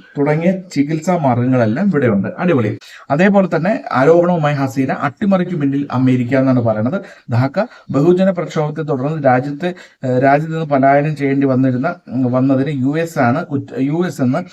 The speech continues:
കുറ്റപ്പെടുത്തി ബെ-, ഏഹ്, ബംഗ്ലാദേശ് മുൻ പ്രധാനമന്ത്രി ഷെയ്ഖ് ഹസീന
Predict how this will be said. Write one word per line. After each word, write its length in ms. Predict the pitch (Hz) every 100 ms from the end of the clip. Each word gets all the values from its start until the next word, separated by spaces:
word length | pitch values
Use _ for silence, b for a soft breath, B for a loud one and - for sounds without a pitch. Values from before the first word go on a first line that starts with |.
| B B
കുറ്റപ്പെടുത്തി 400 | 131 165 131 127
ബെ-, 200 | 143 131 -
ഏഹ്, 160 | 123
ബംഗ്ലാദേശ് 680 | 123 127 139 151 147 151 135
മുൻ 200 | 170 185
പ്രധാനമന്ത്രി 580 | 139 127 131 131 127 151
ഷെയ്ഖ് 300 | 156 156 127
ഹസീന 320 | 104 107